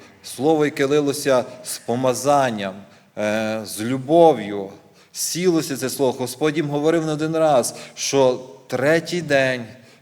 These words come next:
я воскресну. Буду пльований, буду осміяний,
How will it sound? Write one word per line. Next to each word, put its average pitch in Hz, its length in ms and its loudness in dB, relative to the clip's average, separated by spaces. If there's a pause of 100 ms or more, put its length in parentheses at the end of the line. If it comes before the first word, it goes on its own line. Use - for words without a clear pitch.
я 110 160 2
воскресну. 120 840 0 (840)
Буду 131 340 -4
пльований, 156 560 4
буду 147 260 -2
осміяний, 170 640 -2